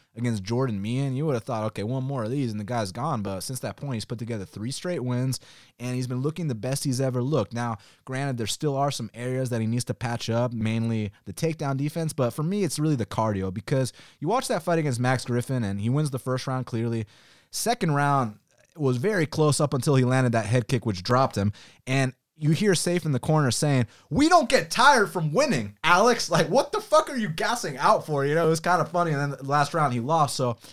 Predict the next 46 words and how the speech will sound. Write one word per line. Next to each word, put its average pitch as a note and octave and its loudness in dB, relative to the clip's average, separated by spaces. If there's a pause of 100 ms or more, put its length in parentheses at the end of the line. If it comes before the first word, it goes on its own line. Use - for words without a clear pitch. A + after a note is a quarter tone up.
(160)
it's D#3 -2
one G#3 2
of G3 4
those D#3+ 4
things E3+ -2
where C3 2 (380)
it D3+ -6
might D3+ -2
not D#3+ -2
matter, C3+ 0
it - 2
might C3 0
not C#3+ 0
hurt C#3 0
him C#3+ 0
in G#2 0
this B2 -2
specific D#3 -4
fight, D#3+ -2 (320)
but A#2 -4
going C3+ 4
forward, C3+ -2
you A2+ 0
need A#2+ 4
to A#2 -2
be A2 0
very A#2+ 0
careful B2+ -2
who A#2 2
you A2+ 0
pick - -6
him A#2 2
against. G#2 0
And A#2 0
here, D3+ 2 (400)
I'm B3 4
not F#3 0
personally E3+ 2
willing C#3 4 (280)
to C#3 -2
lay D3 2
the D3+ 0
minus D3+ -2
three D#3+ -2
twenty-five. D#3 -2
Look, C#3+ 2